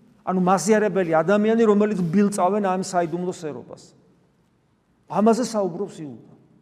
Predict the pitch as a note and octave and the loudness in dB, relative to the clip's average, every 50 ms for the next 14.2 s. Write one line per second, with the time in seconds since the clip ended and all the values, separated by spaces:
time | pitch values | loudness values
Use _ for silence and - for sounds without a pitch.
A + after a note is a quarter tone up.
0 | _ _ _ - - F#3 G3+ G3+ G3 E3 E3+ - G#3 A3+ A3 A3 A3+ A3 G3+ - | _ _ _ -10 -6 -4 -2 -2 0 0 2 4 4 2 2 2 -4 -6 -4 -2
1 | G3+ F#3 F#3 F3+ D3+ C#3+ - B2+ C3 - E3 E3+ E3+ E3 E3+ F#3+ G3+ G3+ G3 F3 | -2 0 0 0 -2 -6 -12 -12 -10 -10 -6 -2 -2 -2 -2 -2 -2 -2 -4 -4
2 | D3 C#3+ D3+ E3 E3+ E3 D#3 D3+ - D#3 D#3+ E3 E3 - - - - D#3 D3+ - | -6 -6 -8 -6 -6 -6 -8 -6 -4 -4 -4 -4 -4 -8 -10 -4 -4 -4 -4 -2
3 | D#3 D#3+ E3 F3+ B3 C4+ - - - - - - - _ _ - - C3+ - - | -2 -2 0 0 -2 -6 -8 -10 -16 -20 -20 -20 -20 _ _ -10 -10 -10 -10 -10
4 | - - F#3 F3+ F3+ F#3 F3 G#3 A#3 C4 A#3 G#3 F#3 F#3+ E3+ G#3+ A3 A3 A#3+ A#3 | -6 -2 0 0 0 0 -2 -2 -2 0 -2 0 -2 -2 0 2 2 2 2 2
5 | A3+ C#4+ D4 D4+ C#4+ B3+ A#3 G#3+ G3+ F#3 F#3 F3+ F3+ F3 E3+ E3+ - - - - | 2 2 2 4 6 8 8 8 8 8 4 4 2 0 -2 -6 -10 -14 -14 -6
6 | - D#3+ G3 C4+ D4 G#3+ A3+ A3+ G#3+ G3+ F#3+ D#3 E3+ D#3+ D3+ D3+ D3 - - - | -4 -2 -2 -2 -4 -4 -4 -2 -2 -2 -2 0 0 -2 -2 -2 -6 -14 -20 -20
7 | - - _ - _ _ _ _ _ _ _ _ _ - _ - D3+ F3 G3 A3+ | -20 -20 _ -20 _ _ _ _ _ _ _ _ _ -20 _ -4 0 0 2 2
8 | C#4+ C#4 - - - - - - - - - - - C#3+ C#3 C3 - - - - | 2 0 -2 -6 -12 -14 -18 -20 -20 -20 -20 -16 -12 -10 -8 -8 -10 -10 -8 -10
9 | G#3+ - B3+ B3+ F3 G3 G3+ G3 F3 F#3+ F#3 E3+ D#3+ D#3 - - C#3 C3 B2 - | -8 0 0 0 2 4 2 4 4 4 4 4 2 -2 -2 -4 -10 -10 -10 -14
10 | - - - - _ _ _ _ _ _ _ _ _ _ _ _ - - A#3 A3+ | -20 -20 -20 -20 _ _ _ _ _ _ _ _ _ _ _ _ -8 -8 -6 0
11 | A#3 A3 A3 A3 G#3 F#3+ F#3+ F#3 - - D#3+ - - - - G3+ A#3 A#3+ B3+ C4+ | 0 0 0 0 -2 -2 -2 -4 -4 -6 -8 -8 -8 -10 -2 2 4 4 6 6
12 | C#4 C#4+ A3 - - - - - - - - - F#3 G3+ G#3+ A#3+ B3+ C4 C4 A#3+ | 4 4 2 -4 -14 -16 -20 -20 -20 -20 -14 -6 -4 -2 0 2 2 2 2 0
13 | - - - - - - B3 A3+ - - - - - F#3 G3 F#3+ F#3+ E3+ F3+ D3+ | -6 -10 -16 -12 -6 -2 -2 -2 -2 -4 -8 0 2 2 4 4 2 0 0 0
14 | D#3+ D#3 - - | 0 -2 -2 -4